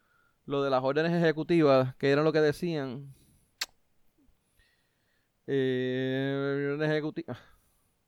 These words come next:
Eh, aplicación de medidas de responsabilidad fiscal, derogación, ah, de la, derogación. Algo de unos, de una, ah, eh,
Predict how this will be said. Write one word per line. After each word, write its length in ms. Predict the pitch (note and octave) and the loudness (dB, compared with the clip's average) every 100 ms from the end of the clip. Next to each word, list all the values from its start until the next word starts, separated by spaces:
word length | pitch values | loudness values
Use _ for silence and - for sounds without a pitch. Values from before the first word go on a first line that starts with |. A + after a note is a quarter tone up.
| _ _ _ _ _ _ _ _ _ _ _ _ _ _ _ - | _ _ _ _ _ _ _ _ _ _ _ _ _ _ _ -14
Eh, 380 | C3+ C#3 C#3+ C#3+ | -10 -6 -4 -4
aplicación 420 | C#3+ D3 D3 D3 | -4 -4 -4 0
de 60 | E3+ | 2
medidas 160 | F3 E3+ | 4 4
de 40 | |
responsabilidad 440 | E3+ D#3+ D#3+ D#3+ | 4 2 4 4
fiscal, 760 | D#3 D3+ _ G#3+ G#3+ G#3 G3+ F#3+ | 4 -4 _ 2 4 4 4 2
derogación, 500 | E3+ D3+ D3 - D#3+ D#3 | 2 2 2 0 -2 2
ah, 160 | D3+ | 4
de 80 | D3 | 4
la, 100 | C#3+ | 2
derogación. 800 | C#3 C#3+ D3 C#3+ - D#3 A#3 D4 - _ _ _ _ _ _ _ _ _ _ | 0 0 2 2 0 -2 -2 -6 -16 _ _ _ _ _ _ _ _ _ _
Algo 260 | D3+ F3+ | 2 4
de 60 | F#3 | 4
unos, 240 | F#3 F3+ D#3 | 4 2 2
de 80 | |
una, 120 | E3 F3 G#3+ G#3+ | 4 6 8 8
ah, 60 | F3 | 8
eh, 200 | D#3+ D#3+ | 6 4